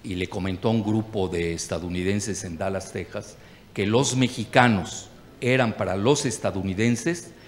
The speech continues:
lo que los palestinos son para los israelíes. Es decir, el supremacismo israelí y el supremacismo de los wasp,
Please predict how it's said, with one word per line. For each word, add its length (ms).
lo 260
que 120
los 180
palestinos 840
son 560
para 240
los 220
israelíes. 800
Es 160
decir, 300
el 160
supremacismo 1000
israelí 680
y 100
el 100
supremacismo 880
de 140
los 180
wasp, 460